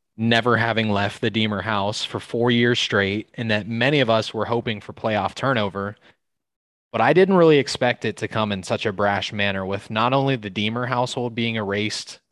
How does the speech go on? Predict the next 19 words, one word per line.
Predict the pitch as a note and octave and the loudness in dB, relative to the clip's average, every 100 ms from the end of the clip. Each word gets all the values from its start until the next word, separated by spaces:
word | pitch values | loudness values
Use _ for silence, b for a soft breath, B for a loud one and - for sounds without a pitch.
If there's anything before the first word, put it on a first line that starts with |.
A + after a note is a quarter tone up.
| _ | _
from | B2+ A2 | -8 -4
playoff | A#2 A2 G#2+ - | 0 2 2 0
contention | A2 - G#2+ - A2 | -6 -4 -6 -4 -4
in | G2+ | -2
round | G2+ G2 | -2 -2
one, | G2 G2+ G2+ G#2 b b _ _ _ - | -4 -4 -6 -12 b b _ _ _ -4
but | B2+ | 0
the | A#2+ | 2
manager | A#2 C3 C#3 C#3 C3 | 2 2 2 4 4
that | A#2+ | 2
has | G#2 | 0
seemed | B2+ A#2+ A#2 | -4 -4 -6
to | G#2+ | -6
be | G2 A2 G#2+ G#2 - - | -2 -2 -2 -4 -6 -8
the | A2 | -8
constant | - C3 D#3 - A2 G#2+ | -2 0 0 0 -2 0
on | G#2+ | -2
their | G#2 | -4
heels | G2 B2+ B2+ G2 G#2 - | -2 0 0 0 -4 -10